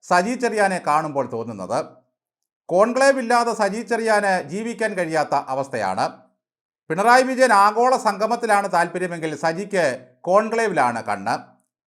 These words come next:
ആഗോള പമ്പാ സംഗമം കഴിഞ്ഞ ഉടനെ സജി ചെറിയാൻ ജോയിൻ ചെയ്തത് കയർ കോൺക്ലേവിലാണ്. അതിനിടയിൽ മാധ്യമങ്ങളോട് പ്രതികരിച്ച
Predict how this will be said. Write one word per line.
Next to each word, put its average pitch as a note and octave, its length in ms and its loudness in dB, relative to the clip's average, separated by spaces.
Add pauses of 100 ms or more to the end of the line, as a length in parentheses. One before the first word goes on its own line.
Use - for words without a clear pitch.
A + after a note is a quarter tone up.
(380)
ആഗോള B3 320 4 (100)
പമ്പാ A3+ 260 2 (140)
സംഗമം A#3+ 340 -2
കഴിഞ്ഞ G#3+ 220 -2 (100)
ഉടനെ F#3+ 240 -2 (120)
സജി F3 260 -2
ചെറിയാൻ G#3 400 0
ജോയിൻ F3+ 260 -2 (100)
ചെയ്തത് C#3 320 -2 (400)
കയർ G3+ 220 4 (140)
കോൺക്ലേവിലാണ്. C3 680 -2 (760)
അതിനിടയിൽ A#3+ 480 2 (100)
മാധ്യമങ്ങളോട് B3+ 680 2
പ്രതികരിച്ച G3+ 420 -2